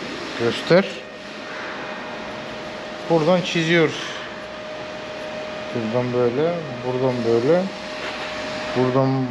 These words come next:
burası, buradan da şurayı bozmadan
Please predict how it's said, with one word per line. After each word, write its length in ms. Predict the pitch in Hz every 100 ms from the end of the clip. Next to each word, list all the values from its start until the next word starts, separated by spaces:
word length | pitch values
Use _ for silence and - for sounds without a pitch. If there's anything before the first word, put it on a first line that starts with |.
| 120
burası, 500 | 131 135 - 151 170 196 - - - -
buradan 460 | 131 135 135 131 131
da 220 | 175 - - - - - - - - - - - - - - -
şurayı 260 | 127 127 127
bozmadan 520 | 135 123 120 151